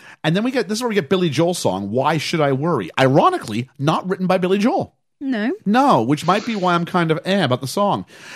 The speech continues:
Speaker 1: And all this song is, it's just providing the, the, the box art for every Oliver and Company, like, D V D case ever. It's just them on tops of cars and, like, construction,
Speaker 2: Mm-hmm.
Speaker 1: like, girders being lifted up as they chase.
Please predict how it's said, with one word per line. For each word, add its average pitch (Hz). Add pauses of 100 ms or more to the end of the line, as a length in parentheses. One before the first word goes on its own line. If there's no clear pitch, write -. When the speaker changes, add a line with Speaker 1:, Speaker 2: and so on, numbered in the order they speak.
(140)
Speaker 1:
And 214
all 294
this 381
song 208
is, 165
it's 165
just -
providing 127
the, 107
the, 104
the 113
box 151
art 78
for -
every 123
Oliver 107
and 98
Company, 110
like, 104
D 120
V 110
D 107
case 104
ever. 147
It's -
just 131
them 147 (340)
on 135
tops 139
of 127
cars 123
and, 120
like, 113
construction, -
Speaker 2:
Mm-hmm. 226 (240)
Speaker 1:
like, 127
girders 131
being 120
lifted 117
up 104
as 120
they 113
chase. 143